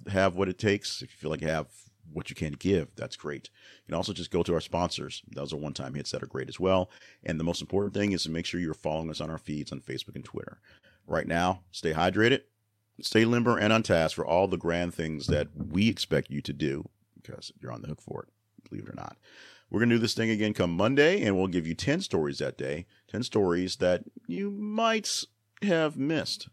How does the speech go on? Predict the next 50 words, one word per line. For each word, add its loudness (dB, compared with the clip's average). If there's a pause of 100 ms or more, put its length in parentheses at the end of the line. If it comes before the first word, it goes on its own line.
(500)
Or -2
maybe -2
you're 0
all 2
on -4
the -4
stick -8
and -10
do -14
that. -8
And, 4
of 2
course, 2 (160)
I -10 (260)
wanna -6
remind 6
everybody 6 (160)
that, 6
um, 0
Donald 0
Trump -2
duped -2 (340)
us 4
all, 4 (220)
but 8
the 0
grand 2
jury 2
in 0
his 4
case 4 (280)
will 0
meet 0
and -6
talk 0
about 0
him -6
come -2
Monday. 4 (400)
And -4
so 4
we'll 2
do 2
this 2
whole 2
indictment 2
watch -4 (500)
all 2
over -2
again -10